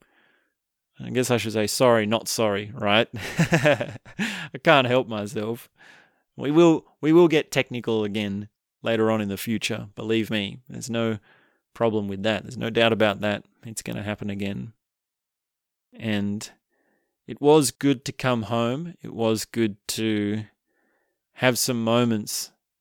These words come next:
to be like, "Okay, now I can work on some things." Because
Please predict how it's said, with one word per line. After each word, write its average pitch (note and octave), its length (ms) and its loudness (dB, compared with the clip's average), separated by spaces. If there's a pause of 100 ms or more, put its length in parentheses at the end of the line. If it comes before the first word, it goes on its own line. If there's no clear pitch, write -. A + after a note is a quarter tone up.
(840)
to G#2 540 -2 (200)
be A2+ 200 -2
like, G#2 360 -2
"Okay, G#2+ 440 -6
now A#2 260 4
I A#2 100 4
can G#2 220 -6
work A2+ 300 4
on G#2 120 -2
some G#2 180 -8
things." G2+ 280 -8
Because D3 460 2